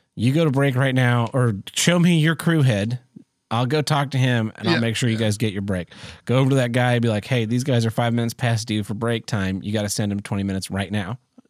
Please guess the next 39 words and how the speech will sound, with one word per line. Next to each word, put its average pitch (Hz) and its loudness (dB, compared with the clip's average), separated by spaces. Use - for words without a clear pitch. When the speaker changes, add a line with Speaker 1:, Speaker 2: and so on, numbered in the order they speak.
Speaker 1:
Doesn't 120 0
matter 127 0
what 107 -6
you're 95 -4
doing." 101 -4
Speaker 2:
Yep. - -8
Speaker 1:
And 95 -2
then 98 -2
send 104 -2
him 107 0
to 113 -2
break. 139 -2
Those 143 2
are - -2
the 151 0
types 143 -2
of 123 -4
things 135 0
that 110 -2
require, 120 -2
require 165 2
being 143 4
potentially 214 2
an 107 0
argument. 127 0
Speaker 2:
Yeah. 180 4
Speaker 1:
Like, 135 0
Speaker 2:
'Cause, 175 2
'cause 156 0
a 180 4
lot 220 6
of - 0
time 180 4
the, 160 4
the 151 0
show 185 4
people 151 0
are 151 0
just, 151 -2